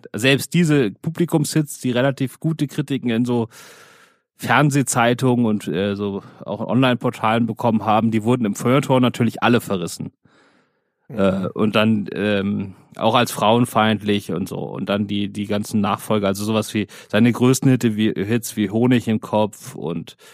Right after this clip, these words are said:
Speaker 1: Coq au Vin und sowas, das wurde im Feuilleton entweder gar nicht besprochen oder in die Tonne gekloppt.
Speaker 2: Okay, also Til Schweiger sehnt sich danach, dass der Filmdienst oder so endlich auch erkennt, dass er toll ist.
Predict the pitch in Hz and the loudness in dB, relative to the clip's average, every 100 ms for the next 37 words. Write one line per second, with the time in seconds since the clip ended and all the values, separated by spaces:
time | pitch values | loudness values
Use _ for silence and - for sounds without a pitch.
0 | - - 107 - 104 104 104 110 101 95 | -20 -10 -8 -4 -2 2 4 4 2 0
1 | 101 101 - - - 107 107 98 - 113 | 0 0 -2 -6 0 4 4 2 2 2
2 | - 110 101 101 101 98 110 120 107 - | 4 4 4 2 2 4 4 2 -2 0
3 | 107 107 101 104 101 101 107 92 87 - | 0 2 2 4 4 2 0 -2 -2 -4
4 | - - - - 123 - - 113 139 156 | -8 -10 -20 -14 -14 -12 -6 0 2 2
5 | 165 160 - 151 156 139 160 160 147 - | 2 0 2 4 4 2 -2 -4 -6 -2
6 | 139 143 139 - 135 - 127 127 143 - | 0 2 0 0 -8 -2 0 0 -2 0
7 | 160 151 139 135 - 131 127 135 131 139 | 0 2 -2 -4 -2 0 2 2 0 0
8 | 131 - - 135 - 131 - 117 131 - | -6 -2 2 2 2 -8 -8 -10 -10 -10
9 | 120 - 123 127 - | -10 -6 -6 -8 -16